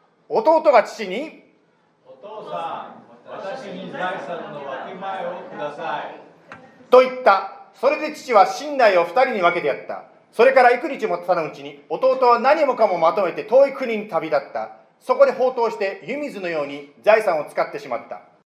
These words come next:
Speaker 1: 何もかも使い果たした後で、その国に大飢饉が起こり、彼は食べるにも困りは-、始めた。それでその国のある人のところに身を寄せたところ、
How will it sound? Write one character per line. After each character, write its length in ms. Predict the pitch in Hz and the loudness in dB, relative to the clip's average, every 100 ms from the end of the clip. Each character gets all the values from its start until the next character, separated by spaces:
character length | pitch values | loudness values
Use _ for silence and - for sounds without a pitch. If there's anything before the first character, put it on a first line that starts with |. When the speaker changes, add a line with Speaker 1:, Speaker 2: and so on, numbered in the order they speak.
| _ _ 135 | _ _ 2
Speaker 1:
何 180 | 240 320 | 4 6
も 120 | 320 | 8
か 100 | 294 | 8
も 100 | 294 | 6
使 140 | 247 | 6
い 60 | 233 | 4
果 80 | 240 | 2
た 120 | 233 | 0
し 40 | |
た 80 | 180 | 0
後 140 | 156 | 0
で、 200 | 143 131 | -4 -6
そ 200 | - 233 | -4 2
の 160 | 311 240 | 4 4
国 260 | 311 294 220 | 0 -6 -6
に 280 | 208 208 - | -8 -6 2
大 220 | 254 320 | 4 4
飢 420 | - - 294 254 | 0 -16 -14 -6
饉 40 | |
が 140 | 196 170 | -4 -4
起 60 | |
こ 100 | 151 | -6
り、 260 | 147 143 - _ - | -10 -10 -16 _ 0
彼 220 | 269 254 | 2 4
は 300 | 208 202 - - | 4 2 -2 0
食 180 | 185 285 | 2 2
べ 120 | 311 | -2
る 100 | 262 | -4
に 160 | 220 | -6
も 380 | 185 165 165 - | -4 -4 -6 -10
困 220 | - 165 208 | -6 2 4
り 80 | |
は-、 100 | 180 175 - - | 2 -2 -10 -12
始 160 | 151 | -10
め 80 | 123 | -10
た。 120 | 104 - _ _ _ _ _ - | -14 -16 _ _ _ _ _ -4
そ 100 | 262 | -2
れ 60 | |
で 120 | 269 262 | -2 -4
そ 120 | 269 | -4
の 100 | 277 | -6
国 180 | 262 247 | -8 -2
の 80 | |
あ 40 | 240 | -2
る 80 | 240 | -2
人 120 | 220 | -6
の 80 | 202 | -6
と 100 | 180 | -6
こ 80 | 180 | -6
ろ 60 | |
に 60 | 170 | -8
身 160 | 175 | -6
を 100 | 202 | -4
寄 80 | 180 | -4
せ 100 | 165 | -8
た 120 | 160 156 | -10 -8
と 80 | 131 | -4
こ 80 | |
ろ、 320 | 143 - - | -4 -4 -10